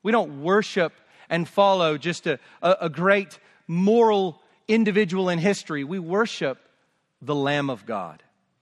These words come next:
who gave his life to take away our sin so that he might, as Lord, own his precious blood-bought people. So what matters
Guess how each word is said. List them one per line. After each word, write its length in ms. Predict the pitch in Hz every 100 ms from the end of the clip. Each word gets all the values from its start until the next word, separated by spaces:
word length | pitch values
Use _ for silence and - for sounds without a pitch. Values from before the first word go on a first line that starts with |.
| _ _ _ _ _
who 140 | - 139
gave 340 | 139 160 190
his 200 | 208 220
life 680 | 185 147 110 87 - _ _ _ _ -
to 100 | -
take 300 | 156 175 190
away 520 | 175 160 120 101 110 -
our 520 | 135 127 104 98 101 _ _ _ _ _ _
sin 600 | - - 139 117 101 98 _ _ _
so 200 | - 180 143
that 160 | 139
he 220 | 131 220
might, 280 | 190 127 120
as 240 | 127 120 123
Lord, 460 | 143 127 107 101 _ -
own 540 | 135 139 120 101 95 98 _ _ _
his 500 | 127 117 104 - - _ _ -
precious 540 | - 151 - 123 -
blood-bought 800 | 113 117 123 113 107 110 101 - _ _ _ _ _ _
people. 520 | 127 113 - 90 95 _ _ _ _ _ _ _ _ _
So 180 | - 196
what 240 | 233 311
matters 760 | 170 180 220 147 156 214 -